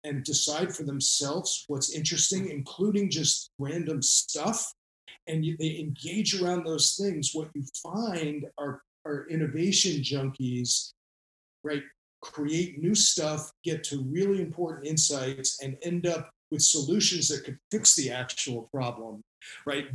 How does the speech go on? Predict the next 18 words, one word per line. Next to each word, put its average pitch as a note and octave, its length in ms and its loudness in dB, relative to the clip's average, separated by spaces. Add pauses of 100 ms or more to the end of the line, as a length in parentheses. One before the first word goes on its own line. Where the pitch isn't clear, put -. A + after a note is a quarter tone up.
Better D3 540 4 (260)
than D3+ 220 -2
people E3+ 320 0
who D3 120 2
set E3 320 8
out E3 280 2
and C#3+ 100 -2
say, D3 320 4
"In F3+ 240 6
this E3 200 8
room, E3+ 160 2
we're D3+ 120 0
gonna C3+ 140 0
solve D3 420 4
this C3 200 4
problem." A#2 440 -6 (380)
Um, C#3 480 -4 (100)
uh, C#3 160 -2